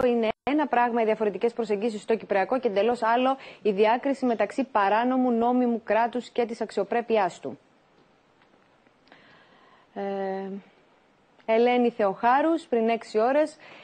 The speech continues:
"Είναι εθνικισμός να γνωρίζεις και να τιμάς την ιστορία σου".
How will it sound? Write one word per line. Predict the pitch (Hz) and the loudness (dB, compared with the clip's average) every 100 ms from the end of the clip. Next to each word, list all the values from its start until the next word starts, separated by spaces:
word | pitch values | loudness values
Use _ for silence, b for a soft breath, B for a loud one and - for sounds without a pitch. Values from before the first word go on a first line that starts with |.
| B B B | B B B
"Είναι | - 269 320 | 0 2 4
εθνικισμός | 269 233 208 196 233 262 | 2 0 0 0 0 0
να | 247 | 0
γνωρίζεις | 233 220 240 226 | 0 2 0 0
και | 233 | -2
να | 226 | -2
τιμάς | 226 240 226 | 0 -2 -2
την | 233 | -4
ιστορία | 226 254 277 294 185 | -2 -2 0 0 0
σου". | - 156 | -4 -8